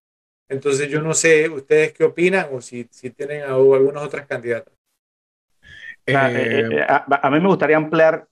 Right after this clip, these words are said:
Speaker 2: con respecto a la que habías dicho anterior, Fred, porque,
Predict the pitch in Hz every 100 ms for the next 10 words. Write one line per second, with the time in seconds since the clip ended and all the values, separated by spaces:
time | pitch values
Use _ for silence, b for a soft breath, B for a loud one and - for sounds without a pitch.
0 | _ 127 113 113 - 123 151 131 127 113
1 | 123 117 131 113 110 113 - 117 117 _
2 | 117 107 107 101 98